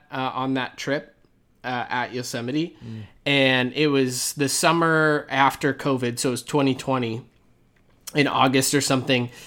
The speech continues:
Speaker 1: and Yosemite had this thing where, like, their water got polluted. I, I think it, I think with covid or something like that. It was, like, covid
Speaker 2: Really?
Speaker 1: related. Yeah, so they, they literally, like,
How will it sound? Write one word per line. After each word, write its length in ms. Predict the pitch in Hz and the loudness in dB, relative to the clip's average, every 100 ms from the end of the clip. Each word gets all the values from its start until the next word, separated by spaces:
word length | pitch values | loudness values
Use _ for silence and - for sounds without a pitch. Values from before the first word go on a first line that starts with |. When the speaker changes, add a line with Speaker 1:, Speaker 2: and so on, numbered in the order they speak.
| - - | -20 -2
Speaker 1:
and 140 | 147 | 4
Yosemite 880 | 147 139 170 170 170 160 151 139 - - | 4 6 4 4 4 4 6 4 0 -12
had 500 | 139 151 139 135 131 | -2 4 6 6 2
this 300 | 131 131 - | -2 -2 -2
thing 260 | 156 143 139 | 2 2 4
where, 140 | 135 | 4
like, 260 | 123 123 120 | 4 2 2
their 140 | 131 | 2
water 360 | 123 117 117 147 | 2 4 4 6
got 220 | 170 170 | 6 6
polluted. 440 | - 180 180 196 196 | 6 6 8 8 6
I, 160 | 143 | 6
I 40 | 120 | 2
think 260 | - 147 175 | -2 -2 -2
it, 140 | - | -4
I 100 | 123 | -4
think 420 | 123 180 202 - | 0 0 0 -2
with 340 | 139 135 143 - | 2 2 2 -6
covid 420 | - 127 175 196 | -2 0 2 2
or 100 | 196 | 2
something 360 | 196 202 208 214 | -2 -4 -2 -2
like 180 | 208 | -2
that. 120 | 208 160 | 0 2
It 40 | |
was, 140 | 139 | 2
like, 120 | 147 113 | 0 -4
covid 240 | - 147 | 0 2
Speaker 2:
Really? 220 | 156 131 113 | 4 2 -2
Speaker 1:
related. 440 | 113 123 180 196 - - - - - - - | -2 0 -2 -4 -14 -20 -20 -20 -20 -20 0
Yeah, 240 | 147 170 123 | 4 6 6
so 220 | - 160 | 4 2
they, 200 | 160 185 | 4 2
they 200 | 131 160 | 2 2
literally, 500 | 160 170 226 196 160 | 6 6 8 6 4
like, 260 | 139 123 | 2 0